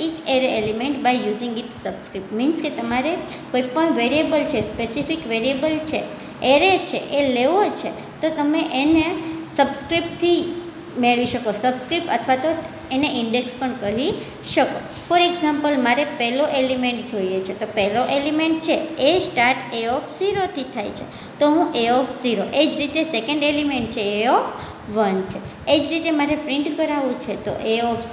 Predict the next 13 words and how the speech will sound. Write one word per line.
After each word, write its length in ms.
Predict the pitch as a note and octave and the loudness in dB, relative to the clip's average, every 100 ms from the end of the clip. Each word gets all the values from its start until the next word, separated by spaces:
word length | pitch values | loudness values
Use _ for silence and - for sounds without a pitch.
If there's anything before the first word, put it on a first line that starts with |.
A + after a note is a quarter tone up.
| - | -2
zero 300 | G#3 G#3+ C4+ G#4+ - | 2 4 4 4 0
અને 220 | A3+ A3+ F#3+ F#3+ | -2 -2 -2 0
A 40 | F#3+ | 2
of 220 | A#3 F#4+ - - - A3 | 2 2 -2 -12 -6 0
one 180 | A3+ A3+ | 0 2
થી 120 | B3+ | 0
હું 160 | A3 | 0
કરાવી 280 | G#3+ G#3+ G3+ | 2 2 2
શકું. 280 | - G3 G3 | 0 -4 -4
એ 100 | A3+ | -2
રીતે 280 | C4+ C4+ C4+ | -2 0 2
જો 160 | D4 | 4
મારે 320 | B3+ G#3 G3+ | 2 2 0